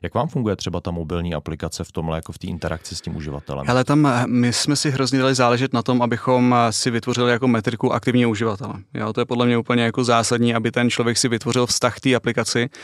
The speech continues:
Speaker 2: aby si vytvořil jakousi jako z-, když to řeknu blbě, jako závislost, aby ho to prostě jako bavilo, jo. A to znamená, že, eh, my se snažíme, aby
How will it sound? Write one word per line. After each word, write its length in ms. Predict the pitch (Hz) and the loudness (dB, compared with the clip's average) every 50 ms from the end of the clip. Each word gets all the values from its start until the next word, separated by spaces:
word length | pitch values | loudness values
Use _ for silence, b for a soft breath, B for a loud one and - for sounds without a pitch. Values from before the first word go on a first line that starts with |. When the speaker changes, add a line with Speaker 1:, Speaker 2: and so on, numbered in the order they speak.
| B B B B - | B B B B 0
Speaker 2:
aby 160 | 113 117 110 | 0 2 2
si 100 | - 123 | 2 0
vytvořil 320 | 117 117 - 117 113 123 | 0 0 0 0 2 2
jakousi 300 | 120 110 104 123 110 123 | 2 2 2 0 -2 0
jako 140 | 120 107 131 | 0 0 0
z-, 140 | 113 - - - - - | -2 -2 -6 -8 -12 -14
když 340 | - 117 117 98 98 101 | -12 -10 -10 -10 -8 -8
to 60 | 107 104 | -8 -6
řeknu 180 | 107 107 117 | -4 -2 -2
blbě, 180 | 107 117 107 117 | -2 2 2 2
jako 160 | 110 - 123 | 2 2 4
závislost, 520 | 107 120 117 117 120 127 123 - 120 107 | 4 6 6 6 6 4 2 2 0 0
aby 80 | 120 117 | 2 2
ho 40 | 120 | 2
to 80 | 135 | 0
prostě 140 | 127 120 - | 2 2 2
jako 100 | 131 139 | 2 2
bavilo, 280 | 120 120 113 110 110 110 113 107 _ _ - | 2 2 2 2 0 -2 -4 -8 _ _ -10
jo. 180 | 131 127 127 127 B B B B B B B B B | -8 -8 -8 -8 B B B B B B B B B
A 280 | - 120 120 120 113 | 4 4 6 6 4
to 140 | 110 - 127 | 4 2 0
znamená, 360 | 117 127 123 123 123 123 123 | 2 4 4 4 4 4 4
že, 360 | 120 107 123 123 123 123 123 120 - | 4 4 4 4 6 6 4 2 0
eh, 340 | - 123 117 113 113 113 113 | 0 2 4 4 4 4 4
my 160 | 117 120 117 | 4 2 2
se 180 | - - 139 | 2 0 0
snažíme, 720 | 120 - - 131 123 120 110 - 127 123 127 127 123 123 120 - | 0 0 0 0 0 0 0 2 2 4 4 4 4 2 2 2
aby 720 | - 117 110 113 120 123 123 123 123 123 123 120 117 | 0 0 0 2 2 2 4 4 4 4 2 2 0